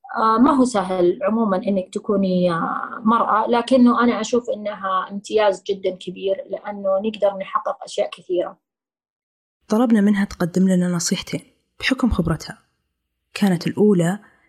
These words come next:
Speaker 2: للمقبلين على العمل، أما النصيحة الثانية كانت من نصيب العاملين في بيئات العمل المشتركة.
Speaker 1: نصيحتي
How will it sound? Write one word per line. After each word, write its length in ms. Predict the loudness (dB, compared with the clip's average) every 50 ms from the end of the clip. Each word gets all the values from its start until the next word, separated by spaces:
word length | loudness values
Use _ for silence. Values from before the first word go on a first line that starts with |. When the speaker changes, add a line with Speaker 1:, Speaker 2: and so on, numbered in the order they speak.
| _ _ _ 2
Speaker 2:
للمقبلين 640 | 4 4 4 2 2 0 2 4 4 4 4 4
على 100 | 2 0
العمل، 360 | -2 -2 -2 -4 -4 -6 -8 -12 _ _ _ _ _ _
أما 160 | 2 4 4 2
النصيحة 420 | 0 -2 -2 -2 -2 -2 -2 -6
الثانية 640 | -10 -10 _ 0 2 2 4 4 2 2 0 -2 -6 -10 _ _ _ _ _ _ _ _
كانت 400 | -2 0 2 4 4 2 2 2
من 120 | 2 4 4
نصيب 520 | 2 0 0 2 4 4 4 4 2 2
العاملين 580 | 0 0 2 0 0 0 2 2 4 4 4 4
في 140 | 2 -2 -6
بيئات 360 | -6 -4 -4 -4 -4 -4 -8
العمل 260 | -8 -6 -6 -6 -4
المشتركة. 560 | -4 -6 -4 -4 -4 -6 -6 -10 -12 -16 -18 -18 _ _ _ _ _ _ _ -14
Speaker 1:
نصيحتي 680 | -4 0 0 0 0 0 -4 -6 -6 -8 -10 -12 -12